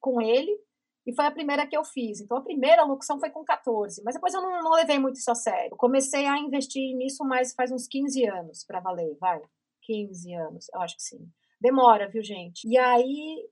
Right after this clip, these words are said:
eu comecei a, o trabalho de apresentadora junto com de locução. Migrei pra T V corporativa, que eu achava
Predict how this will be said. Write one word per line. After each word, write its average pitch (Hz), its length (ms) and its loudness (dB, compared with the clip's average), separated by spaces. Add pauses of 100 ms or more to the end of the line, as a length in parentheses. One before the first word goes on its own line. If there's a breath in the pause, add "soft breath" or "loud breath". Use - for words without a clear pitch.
(100)
eu 277 480 -2
comecei 262 800 2
a, 214 200 -2
o 220 100 -8
trabalho 214 320 2
de 208 120 -4
apresentadora 226 800 -2
junto 240 320 -6
com 220 260 -8
de 214 140 -8
locução. 220 560 -4
Migrei 269 480 0
pra 247 140 -2
T 240 100 0
V 233 80 2
corporativa, 226 800 -4
que 233 80 -6
eu 208 60 -12
achava 196 340 -8